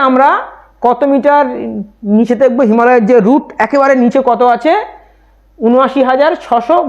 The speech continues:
বত্রিশ মিটার, অর্থাৎ আট হাজার আটশো আটচল্লিশকে যদি নয় দিয়ে গুণ করা হয়, তাহলে ঊনআশি হাজার ছশো বত্রিশ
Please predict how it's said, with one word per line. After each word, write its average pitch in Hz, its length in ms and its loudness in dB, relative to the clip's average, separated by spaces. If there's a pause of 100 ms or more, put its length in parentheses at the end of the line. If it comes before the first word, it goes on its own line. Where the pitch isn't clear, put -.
বত্রিশ 220 400 -2 (100)
মিটার, 165 300 -2
অর্থাৎ 262 240 -2 (480)
আট 220 140 -2
হাজার 285 180 2 (100)
আটশো 247 180 -2 (100)
আটচল্লিশকে 226 520 -2
যদি 226 100 0 (100)
নয় 202 200 0
দিয়ে 220 180 2
গুণ 196 200 0
করা 190 200 0
হয়, 269 160 0 (340)
তাহলে 226 240 2
ঊনআশি 233 420 0
হাজার 220 200 0 (120)
ছশো 220 260 -2 (140)
বত্রিশ 277 500 -2